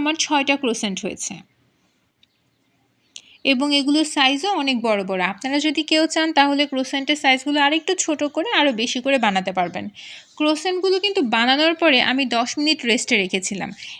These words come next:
এবং সেটা কিন্তু আরও বেশি ফুলে দ্বিগুণ হয়ে গিয়েছে। দেখতেই পাচ্ছেন কতটা বড় হয়েছে এখন। আর এখন এই ক্রোসেন্টগুলো বেক করতে দেওয়ার পালা। আমি যেহেতু আজকে চুলায় বেক করব, তাই হচ্ছে আমি, আহ, আমরা নরমাল যে কেক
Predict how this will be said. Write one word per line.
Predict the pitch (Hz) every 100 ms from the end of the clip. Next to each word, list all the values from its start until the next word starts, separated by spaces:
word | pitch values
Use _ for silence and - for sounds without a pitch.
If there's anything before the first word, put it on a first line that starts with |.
| -
এবং | 247 269
সেটা | 285 285 277 320
কিন্তু | 320 294 -
আরও | 262 277 311 285
বেশি | 294 294 -
ফুলে | 320 392 247
দ্বিগুণ | 233 240 226
হয়ে | 208 196 190
গিয়েছে। | 180 - 202 - - - _ -
দেখতেই | 247 - 320 339
পাচ্ছেন | 311 311 339 320 294
কতটা | 247 277 285
বড় | 262 262 277
হয়েছে | 285 277 302 269
এখন। | 277 302 480 _ _ _ - - - - -
আর | 233 226 226
এখন | 233 359 330
এই | 277
ক্রোসেন্টগুলো | 262 262 285 262 294 403 302
বেক | 233 233 -
করতে | 220 208
দেওয়ার | 190 180 175
পালা। | 160 - 185 - - - - -
আমি | 277 320
যেহেতু | 359 359 359
আজকে | 339 - 349
চুলায় | 330 330 349 320
বেক | 277 277 269
করব, | 262 294
তাই | 359 311 269
হচ্ছে | 277 285 -
আমি, | 285 262 262 262 - - -
আহ, | 214 214
আমরা | 226 247
নরমাল | 254 247 262 285 339 285
যে | 277
কেক | - 302 302